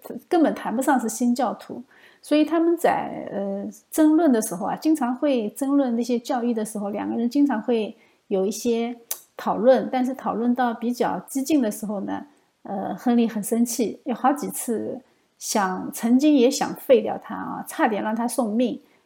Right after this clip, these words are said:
但是他还是很聪明的，他及时会调整自己的策略。他呢，也是非常宽宏大量的一个人，他抚养了伊丽莎白。伊丽莎白前面是受克莱曼的教育，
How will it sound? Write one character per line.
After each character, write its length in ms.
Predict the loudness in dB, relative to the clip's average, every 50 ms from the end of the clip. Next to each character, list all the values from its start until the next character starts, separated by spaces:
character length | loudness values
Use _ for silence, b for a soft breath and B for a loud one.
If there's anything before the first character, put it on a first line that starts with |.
| b b
但 120 | 0 0
是 80 | 2 2
他 140 | 0 0 0
还 140 | 0 0 -2
是 100 | -2 -4
很 240 | -4 -4 -6 -6
聪 240 | -6 -6 -4 -2 -2
明 200 | 0 0 -2 -2
的， 80 | -4 -4
他 100 | -4 -4
及 200 | -4 -4 -4 -4
时 140 | -2 0 0
会 160 | 2 2 0
调 300 | 0 -2 -4 -4 -2 -2
整 220 | -2 -2 -4 -4
自 160 | -6 -8 -8
己 120 | -8 -8 -10
的 140 | -10 -12 -10
策 320 | -10 -10 -6 -2 -2 -2
略。 280 | -2 -4 -8 -10 -12 -12 _ _ b b b b b b b b b b b b b b _ -10
他 180 | -4 0 2
呢， 160 | 4 4 6
也 180 | 6 4 4 2
是 220 | 0 -2 -2 -2
非 160 | 0 0 -2 -2
常 400 | -2 -4 -4 -2 -2 -4 -4 -6
宽 380 | -10 -8 -4 -2 -2 -2 -2
宏 280 | -4 -4 -4 -4 -4 -6
大 220 | -6 -6 -6 -4
量 240 | -2 -2 -2 -2 -2
的 60 | -4
一 120 | -4 -6 -6
个 120 | -8 -8
人， 180 | -10 -12 -16 -20 -20 _ _
他 220 | -10 -6 -4 -4 -4
抚 220 | -4 -4 -2 0
养 200 | 0 0 0 -2
了 60 | -2
伊 100 | -2 -2
丽 120 | -2 -2 -4
莎 240 | -6 -6 -6 -6
白。 400 | -6 -4 -4 -4 -2 -4 -6 -8 -12 _ b b b b b b b b b
伊 80 | 2 4
丽 100 | 4 4
莎 180 | 4 2 0
白 160 | 0 0 -2 -2
前 240 | -2 -4 -4 0
面 220 | 0 0 0 0 -2
是 160 | -4 -6 -8
受 340 | -6 -4 -2 -2 -2 -2 -2
克 160 | -4 -2 -2
莱 180 | -2 0 0 0
曼 220 | 0 0 0 0
的 80 | -2 -4
教 320 | -4 -4 -2 -2 -2 -2
育， 260 | -4 -4 -6 -8 -10